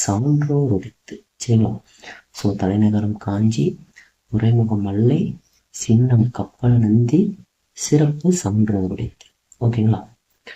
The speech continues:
பல்லவர்களோட கட்டிடக்கலை, கட்டிடக்கலையை நம்ம பார்க்கணும் அப்படின்னா, நம்ம பல்லவர்கள் அப்படிங்கிற ஆளே கட்டிடணும். சரிங்களா? அதாவது குடைவரை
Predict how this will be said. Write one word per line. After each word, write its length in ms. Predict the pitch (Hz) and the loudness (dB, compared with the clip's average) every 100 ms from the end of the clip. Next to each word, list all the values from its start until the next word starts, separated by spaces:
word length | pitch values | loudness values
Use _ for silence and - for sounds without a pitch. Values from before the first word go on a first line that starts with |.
| - _ _ _ _ _ _ _ _ _ _ _ | -20 _ _ _ _ _ _ _ _ _ _ _
பல்லவர்களோட 640 | 131 170 190 165 123 104 147 - | -2 2 2 2 2 2 0 -2
கட்டிடக்கலை, 680 | - 107 - 180 147 - 92 92 | -2 -2 4 6 6 4 0 0
கட்டிடக்கலையை 680 | 95 90 151 147 - 107 107 | -2 -2 -2 -2 0 4 6
நம்ம 180 | 104 98 95 | 4 0 -4
பார்க்கணும் 300 | 101 110 104 | -4 0 -2
அப்படின்னா, 240 | 110 131 135 | 0 -2 2
நம்ம 160 | 110 104 | 0 0
பல்லவர்கள் 480 | - 104 131 131 143 | -2 2 2 4 6
அப்படிங்கிற 360 | 123 117 110 107 95 | 6 4 4 2 0
ஆளே 140 | 98 190 - | 2 4 2
கட்டிடணும். 540 | 139 - 117 101 90 - | -2 2 2 2 -2 -4
சரிங்களா? 240 | - 107 98 | -4 -2 -2
அதாவது 260 | 98 98 110 | -4 -4 -4
குடைவரை 340 | 104 104 104 | 0 2 2